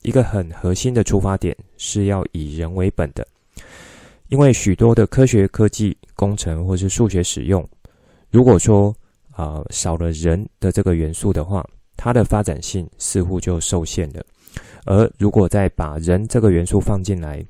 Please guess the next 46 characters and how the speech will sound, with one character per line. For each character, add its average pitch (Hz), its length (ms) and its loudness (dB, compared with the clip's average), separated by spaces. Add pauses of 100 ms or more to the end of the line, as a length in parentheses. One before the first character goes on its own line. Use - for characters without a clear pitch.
(280)
整 80 220 -8
个 80 220 -8
stem 95 400 -4
教 92 260 -2
育 95 140 0
的 85 140 -4
发 98 200 -2
展 82 180 -8
性 90 240 -8 (100)
似 - 220 -2
乎 98 220 -2
有 80 220 -4
达 80 200 -10
到 90 180 -2
一 92 40 2
种 76 220 -6 (200)
平 87 280 -4
衡 85 240 -4 (100)
协 82 300 -6
调 76 260 -8
的 78 160 -6
状 85 260 -6
态。 80 220 -10 (1500)
所 120 180 4
以 117 80 0
以 85 180 -2
人 92 200 0
为 104 120 2
出 117 180 2
发 123 160 2
点 92 140 -2
的 80 120 -8
艺 101 140 -4
术 95 200 -4
表 - 180 -6
现， 92 220 -8 (640)
就 98 160 0
会 98 100 2
是 92 200 -4
在 90 320 -2
进 101 220 -6
行 85 240 -8
stem 90 380 -4
教 90 220 -2
育 87 40 0
中 90 340 -4